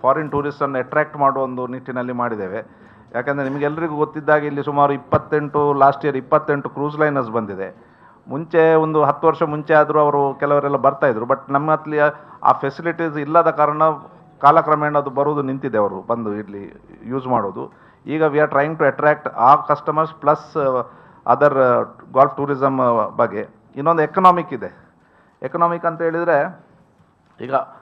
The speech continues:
all top industry honchos ಅಂತ ಹೇಳಿದ್ರೆ ಎಲ್ಲ ಇಂಡಸ್ಟ್ರಿ ಇದ್ದು ಟಾಪ್ ಇವರೆಲ್ಲ ಗಾಲ್ಫರ್ಸ್.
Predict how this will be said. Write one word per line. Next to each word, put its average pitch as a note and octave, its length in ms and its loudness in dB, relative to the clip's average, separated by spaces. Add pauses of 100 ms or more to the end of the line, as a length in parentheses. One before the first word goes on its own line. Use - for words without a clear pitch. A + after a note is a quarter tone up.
(280)
all F#3 340 10
top D#3+ 640 4
industry E3 540 -2
honchos C#3+ 520 0
ಅಂತ C#3 140 -4
ಹೇಳಿದ್ರೆ C3+ 420 0
ಎಲ್ಲ B2+ 160 -2
ಇಂಡಸ್ಟ್ರಿ C#3+ 460 -2
ಇದ್ದು C3 200 -6
ಟಾಪ್ B2+ 420 2
ಇವರೆಲ್ಲ C3 600 -2
ಗಾಲ್ಫರ್ಸ್. A#2 560 0